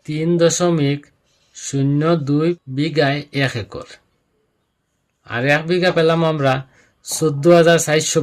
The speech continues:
বর্গফুট, চোদ্দ হাজার চারশো বর্গফুট। তো এক বিঘা স্কয়ার ফুট দিয়ে যখন আমরা তিন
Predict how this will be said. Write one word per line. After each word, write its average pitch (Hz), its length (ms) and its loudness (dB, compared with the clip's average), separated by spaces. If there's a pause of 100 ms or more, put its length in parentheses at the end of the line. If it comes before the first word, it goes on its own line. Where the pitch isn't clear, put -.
বর্গফুট, 85 500 -8 (1120)
চোদ্দ 135 360 -6 (120)
হাজার 156 280 2 (520)
চারশো 165 640 -2 (300)
বর্গফুট। 90 520 -8 (840)
তো - 80 -10 (220)
এক 160 160 -4
বিঘা 190 300 2
স্কয়ার 170 340 6
ফুট 175 180 4
দিয়ে 165 200 4
যখন 151 200 0 (120)
আমরা 139 220 2 (920)
তিন 170 200 -2